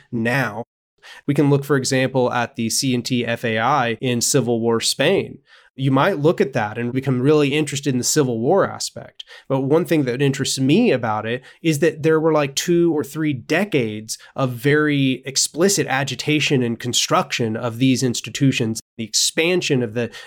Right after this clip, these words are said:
trade unions and their integration with democratic structures,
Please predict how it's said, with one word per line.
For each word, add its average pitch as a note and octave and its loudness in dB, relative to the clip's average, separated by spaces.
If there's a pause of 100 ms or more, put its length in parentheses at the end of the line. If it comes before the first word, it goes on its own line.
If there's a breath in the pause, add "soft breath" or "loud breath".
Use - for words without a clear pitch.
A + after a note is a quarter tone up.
trade D3+ 2
unions A2 0
and B2 -2
their B2+ 0
integration C#3+ 0
with A#2 -6
democratic B2+ -2
structures, B2 -4